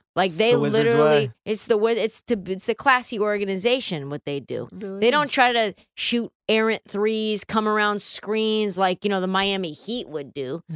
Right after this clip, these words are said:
Speaker 1: Like
Speaker 2: Mm-mm.
Speaker 1: my man, like my man from the Heat who ended up helping me win a plus seven and a half live, uh, bet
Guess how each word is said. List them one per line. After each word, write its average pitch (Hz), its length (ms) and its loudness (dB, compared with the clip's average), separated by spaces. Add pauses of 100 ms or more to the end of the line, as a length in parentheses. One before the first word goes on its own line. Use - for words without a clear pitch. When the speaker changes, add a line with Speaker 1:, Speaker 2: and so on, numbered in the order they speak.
(160)
Speaker 1:
Like 185 200 0
Speaker 2:
Mm-mm. 185 40 -6
Speaker 1:
my 190 180 0
man, 190 500 -2 (240)
like 190 180 -2
my 196 160 0
man 196 320 0
from 190 200 -4
the 185 80 -2
Heat 202 340 -6
who 202 160 2
ended 196 180 -2
up 185 240 -2 (220)
helping 202 400 0
me 202 120 0
win 202 240 0
a 190 200 0 (100)
plus 214 320 0
seven 208 340 0
and 196 160 -2
a 190 60 -4
half 190 360 2
live, 185 540 2 (360)
uh, 185 220 2
bet 202 340 0